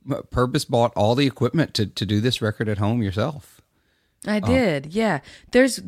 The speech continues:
Speaker 2: the drums were recorded at a studio
Speaker 1: Okay.
Speaker 2: 'cause I didn't have space.
Speaker 1: Sure.
Speaker 2: Um,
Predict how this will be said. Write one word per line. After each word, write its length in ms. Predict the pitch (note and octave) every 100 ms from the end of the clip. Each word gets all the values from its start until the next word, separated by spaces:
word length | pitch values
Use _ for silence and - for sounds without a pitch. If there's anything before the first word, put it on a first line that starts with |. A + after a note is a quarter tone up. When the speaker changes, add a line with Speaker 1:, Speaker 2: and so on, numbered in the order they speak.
| F3+
Speaker 2:
the 180 | A3+ G#3+
drums 880 | - G3 A3 A#3+ C4+ C#4 B3+ - - _ -
were 240 | F3 F3
recorded 520 | E3+ E3+ - D3+ C#3+ C#3+
at 380 | - C3+ B2 - -
a 80 | C3+
studio 480 | - A2 - - -
Speaker 1:
Okay. 180 | C#3 -
Speaker 2:
'cause 80 | D#3
I 80 |
didn't 300 | D#3+ D#3 D3+
have 200 | D3+ C#3
space. 600 | - - C#2+ - - - - _
Speaker 1:
Sure. 220 | - - - - - _ _ -
Speaker 2:
Um, 420 | D#3+ D3 C3+